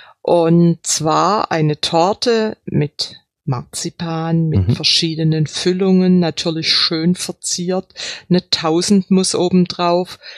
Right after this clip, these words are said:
Speaker 1: Ich würd sagen, lasst euch überraschen. Ähm,
Speaker 2: Das Rezept
Speaker 1: schaut
Speaker 2: ist jetzt, wo ihr das hört, schon online?
Speaker 1: Schon online.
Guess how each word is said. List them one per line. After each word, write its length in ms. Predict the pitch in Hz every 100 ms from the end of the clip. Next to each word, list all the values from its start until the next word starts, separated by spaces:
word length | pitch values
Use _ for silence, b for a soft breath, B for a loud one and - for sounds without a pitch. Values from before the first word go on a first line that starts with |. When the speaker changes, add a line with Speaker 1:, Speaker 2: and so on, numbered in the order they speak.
| B
Speaker 1:
Ich 80 | -
würd 160 | 254 -
sagen, 280 | 240 262 233
lasst 360 | 214 - -
euch 200 | 233 226
überraschen. 800 | - 220 175 147 - 196 160 160 -
Ähm, 480 | 156 165 165 170 170
Speaker 2:
Das 140 | 131 135
Rezept 100 | 151
Speaker 1:
schaut 220 | 185 208
Speaker 2:
ist 180 | 190 -
jetzt, 340 | 139 180 -
wo 120 | 170 165
ihr 60 |
das 220 | 151 147
hört, 220 | 156 180 -
schon 200 | 156 135
online? 260 | 123 151
Speaker 1:
Schon 340 | 185 208 247 -
online. 640 | 170 190 214 208 196 196